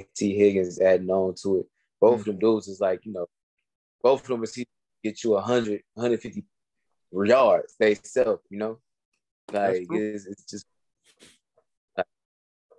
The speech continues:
Speaker 1: oh, it's just keeping up with them, man. If they can keep up with them or their defense is going down, then, uh,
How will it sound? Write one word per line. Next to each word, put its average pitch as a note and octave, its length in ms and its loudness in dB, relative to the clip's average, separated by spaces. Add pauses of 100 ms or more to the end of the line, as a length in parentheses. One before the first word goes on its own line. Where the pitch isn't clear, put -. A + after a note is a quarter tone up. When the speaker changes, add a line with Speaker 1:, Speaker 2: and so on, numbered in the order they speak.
(300)
Speaker 1:
oh, F2+ 480 0 (840)
it's D#3 100 6
just B2 140 2
keeping B2+ 240 0
up C3+ 140 6
with A#2 100 -16
them, G#2 140 -4
man. G#2 100 -4
If G2+ 160 -6
they D3 120 4
can C#3+ 80 -12
keep C#3+ 140 -6
up C#3 180 4
with B2+ 100 -20
them A#2 280 -6
or A2 120 0
their A2+ 100 2
defense A#2 400 -12
is - 180 -20
going G#2+ 140 -6
down, A#2 340 0 (1400)
then, F#2+ 300 -4
uh, F2+ 320 -2